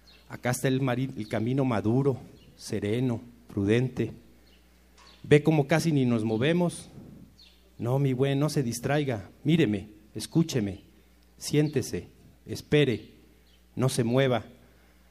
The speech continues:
Así, quietecito. Mire, lo que usted tiene que hacer es dejarme hacer a mí. Lo demás es eso,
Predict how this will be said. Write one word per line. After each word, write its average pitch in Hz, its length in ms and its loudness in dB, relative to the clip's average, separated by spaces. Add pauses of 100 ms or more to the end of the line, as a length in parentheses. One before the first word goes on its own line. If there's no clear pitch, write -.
(260)
Así, 139 480 -4
quietecito. 117 720 -4 (800)
Mire, 120 520 -2 (420)
lo - 120 -2
que - 100 -6
usted 165 280 -2
tiene 156 280 -2
que 135 120 -4
hacer 151 540 -4 (260)
es 123 140 -2
dejarme 120 440 -2
hacer 107 240 -4
a 98 60 -2
mí. 98 320 -6 (920)
Lo 113 160 2
demás 151 600 0
es - 220 -2
eso, 170 320 0